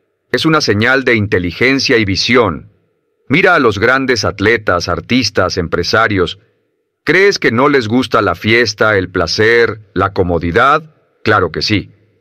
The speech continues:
Pero han decidido poner en pausa muchas cosas para poder lograr una sola, su meta. Porque saben algo que la mayoría olvida. Tú no puedes con todo.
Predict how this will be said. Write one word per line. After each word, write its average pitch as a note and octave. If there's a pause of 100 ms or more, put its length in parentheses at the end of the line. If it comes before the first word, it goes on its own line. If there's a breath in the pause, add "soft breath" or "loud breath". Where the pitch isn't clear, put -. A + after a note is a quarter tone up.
(120)
Pero B2
han D#3+
decidido C3
poner G#2+
en A2
pausa A2+
muchas G#2
cosas - (380)
para G#2+
poder A#2+
lograr A#2+
una A2+
sola, A2 (500 soft breath)
su -
meta. G#2 (600)
Porque C3+
saben F3
algo E3+
que B2
la A2
mayoría G#2+
olvida. F#2 (600)
Tú D#3
no A#2+
puedes B2
con F#2+
todo. E2